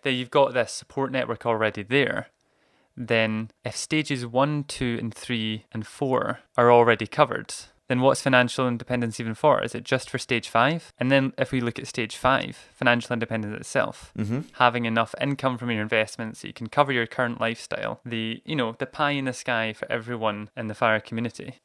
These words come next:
Speaker 1: No one actually wants that when it comes to it.
Speaker 2: <laughs>
Speaker 1: Uh, can you give me any examples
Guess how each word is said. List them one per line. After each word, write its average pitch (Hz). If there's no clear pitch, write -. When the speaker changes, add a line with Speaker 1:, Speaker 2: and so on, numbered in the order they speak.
Speaker 1:
No 139
one 196
actually 170
wants 170
that -
when 131
it 160
comes 175
to -
it. -
Speaker 2:
<laughs> -
Speaker 1:
Uh, 180
can 165
you 196
give 190
me 170
any 160
examples 143